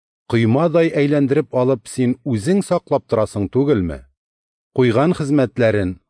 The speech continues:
үзең фатихалыйсың, көтүләре әнә ишәйгәннән ишәеп бара. Әмма кулыңны сузып бар нәрсәсенә кагыл гына, ул һич шиксез йөзеңә бәреп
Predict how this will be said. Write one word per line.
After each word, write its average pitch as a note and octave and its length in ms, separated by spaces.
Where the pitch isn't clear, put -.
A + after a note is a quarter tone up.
үзең A#2+ 400
фатихалыйсың, C#3 880
көтүләре D3 640
әнә C3+ 400
ишәйгәннән B2 720
ишәеп A2 400
бара. A2 400
Әмма D3+ 460
кулыңны C#3 400
сузып D3 400
бар A2+ 320
нәрсәсенә C#3 720
кагыл A2 380
гына, C#3 340
ул A2+ 160
һич E3+ 240
шиксез D#3 560
йөзеңә B2 320
бәреп A#2 320